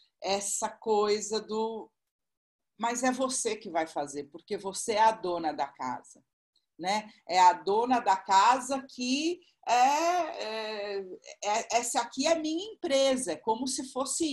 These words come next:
isso, né? É, a decoração é minha, eu que escolhi o vaso, eu que escolhi a cor da manta do sofá, então, é,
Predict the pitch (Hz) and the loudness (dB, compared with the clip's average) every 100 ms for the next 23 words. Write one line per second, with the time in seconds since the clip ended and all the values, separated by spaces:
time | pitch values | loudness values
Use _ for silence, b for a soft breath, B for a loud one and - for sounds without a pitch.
0 | 240 220 - - - _ b b - 185 | -2 -4 -4 -4 -8 _ b b -6 -2
1 | 240 269 B B - 190 185 165 _ _ | 0 -2 B B -2 0 -2 -6 _ _
2 | _ _ - 190 196 202 208 190 - 240 | _ _ -4 -2 -2 -2 0 0 -2 -4
3 | 247 330 320 277 262 202 220 247 262 - | -2 -2 0 0 0 -2 -4 -4 -6 -2
4 | 254 202 170 - 180 175 185 190 180 - | -2 0 -4 4 6 6 4 0 -10 -10
5 | - 208 190 190 180 - 190 190 190 190 | -10 -8 -6 -2 -2 -2 -6 -4 -6 -10
6 | b b - 185 180 180 190 185 180 175 | b b 0 0 2 -2 -6 -6 -8 -10
7 | 175 - 196 - - 175 185 190 180 170 | -8 -8 -8 -6 0 2 4 2 0 -4
8 | - 220 247 254 B B - 196 208 202 | -8 -6 -4 -6 B B -4 0 2 2
9 | 196 196 185 175 170 151 - | 0 -2 -2 -2 -4 -4 -8